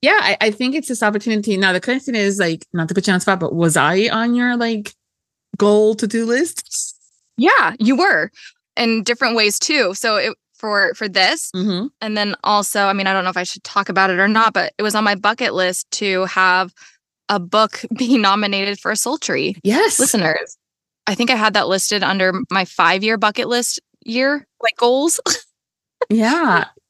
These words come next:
Speaker 2: So, yeah, absolutely. Again, it's one of those things that is surreal that I'm like, I'm getting to do this podcast within my first year. And I had, you know, my very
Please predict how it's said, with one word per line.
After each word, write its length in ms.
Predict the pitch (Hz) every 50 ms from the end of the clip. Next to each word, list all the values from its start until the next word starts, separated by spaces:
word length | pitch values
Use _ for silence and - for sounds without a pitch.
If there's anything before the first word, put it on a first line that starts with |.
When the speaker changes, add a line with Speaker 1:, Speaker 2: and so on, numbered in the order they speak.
| _ _ _
Speaker 2:
So, 340 | _ - 359 320 294 294 294
yeah, 480 | - - 262 262 320 339 320 269 214 - -
absolutely. 1080 | - 247 247 247 254 262 - 330 311 302 320 359 302 294 285 262 220 202 185 170 - - _ _ _ _ _ _ _ _ _ _ _ _ _ _ _ _ _ _ - -
Again, 260 | 196 226 220 - 202
it's 140 | 165 185 -
one 80 | 214 208
of 60 | 208
those 140 | 208 202 -
things 160 | 254 240 226
that 100 | 208 185
is 80 | 180 -
surreal 320 | - - 240 233 247 247
that 100 | 220 220
I'm 60 | 208
like, 180 | 202 190 185 - _ _ _ _ - -
I'm 140 | 233 233 220
getting 200 | 233 220 233 233
to 80 | -
do 80 | - 226
this 140 | 208 208 -
podcast 540 | - - 226 247 226 - 233 208 208 - 196
within 200 | 202 214 208 208
my 140 | 208 202
first 320 | 208 - 202 208 - - -
year. 420 | 277 330 330 240 202 202 190 - - _ _ _ _ _ _ _ _ - - - -
And 340 | 247 240 233 240 240 240 226
I 80 | 214 214
had, 440 | 208 214 220 220 214 214 214 190 196
you 80 | 220
know, 220 | 208 185 190 208 202 - 233 -
my 140 | 214 208 208
very 400 | 190 180 196 185 180 277 277